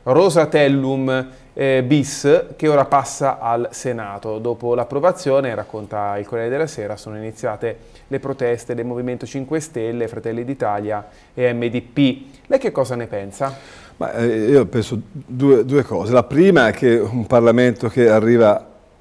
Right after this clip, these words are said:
Speaker 2: a quattro mesi dalla fine della cam-, della propria legislatura, senza avere avuto la possibilità di modificare la legge elettorale richiesta dal Presidente della Repubblica, richiesta dalla Corte Costituzionale,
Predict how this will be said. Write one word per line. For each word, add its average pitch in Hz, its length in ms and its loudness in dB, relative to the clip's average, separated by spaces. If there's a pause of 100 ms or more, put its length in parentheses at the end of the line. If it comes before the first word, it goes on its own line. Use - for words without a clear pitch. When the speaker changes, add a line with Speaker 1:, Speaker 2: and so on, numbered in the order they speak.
(280)
Speaker 2:
a 107 60 -10
quattro 117 400 0
mesi 107 320 2
dalla 92 240 -2
fine 101 320 -2
della 95 220 -2
cam-, 95 180 -8 (400)
della 113 260 -2
propria 98 640 0
legislatura, 98 800 0 (380)
senza 110 320 -4
avere 101 460 0
avuto 104 460 -6
la 101 120 -6
possibilità 98 520 -4
di 92 240 -4 (440)
modificare 104 580 0
la 98 80 4
legge 101 200 0
elettorale 101 440 4
richiesta 101 480 0
dal 95 100 -2
Presidente 92 520 -4
della 98 160 0
Repubblica, 101 500 -2
richiesta 90 500 -8 (560)
dalla 95 640 0
Corte 101 280 -8
Costituzionale, 107 800 0